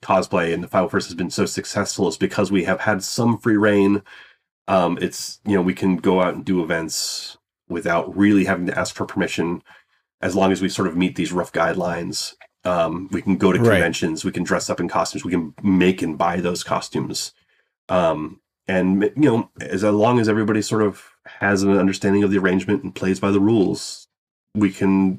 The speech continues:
Speaker 2: Right.
Speaker 1: exist.
Speaker 2: Yep.
Speaker 1: But until those things change around, and it's, and it, it depen-, and it's all, basically it's all up to Disney and Paramount and Fox, uh, and presumably Netflix or Amazon, whatever f-,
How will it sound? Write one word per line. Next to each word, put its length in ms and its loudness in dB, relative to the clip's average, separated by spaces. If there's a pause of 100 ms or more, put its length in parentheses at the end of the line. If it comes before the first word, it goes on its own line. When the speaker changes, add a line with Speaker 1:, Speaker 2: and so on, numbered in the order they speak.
Speaker 2:
Right. 200 4
Speaker 1:
exist. 320 0
Speaker 2:
Yep. 200 4 (460)
Speaker 1:
But 120 4
until 260 2
those 200 2
things 240 0
change 280 0
around, 400 2
and 160 2
it's, 180 -2
and 220 0
it, 60 0
it 140 -2
depen-, 320 -2
and 140 0
it's 140 -4
all, 340 2
basically 340 2
it's 120 -2
all 180 4
up 80 -6
to 80 -4
Disney 480 0 (160)
and 440 -6 (160)
Paramount 800 0
and 460 -6 (280)
Fox, 600 -2 (1200)
uh, 160 -4
and 140 -4
presumably 560 4
Netflix 880 -2
or 380 -2
Amazon, 760 0
whatever 280 0
f-, 100 -10